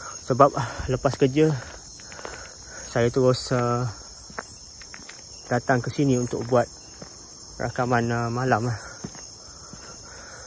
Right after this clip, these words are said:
Jadi sengaja saya tinggalkan motor dekat sana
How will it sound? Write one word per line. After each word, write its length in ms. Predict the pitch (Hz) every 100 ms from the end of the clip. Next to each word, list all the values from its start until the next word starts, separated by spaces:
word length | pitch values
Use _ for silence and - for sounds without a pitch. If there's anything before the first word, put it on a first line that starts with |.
| - 123
Jadi 220 | 117 113
sengaja 400 | - 120 120 117
saya 160 | 123
tinggalkan 560 | 110 120 117 113 113 110 - - - - - - -
motor 320 | 117 - 113 107
dekat 160 | 110
sana 240 | 123 110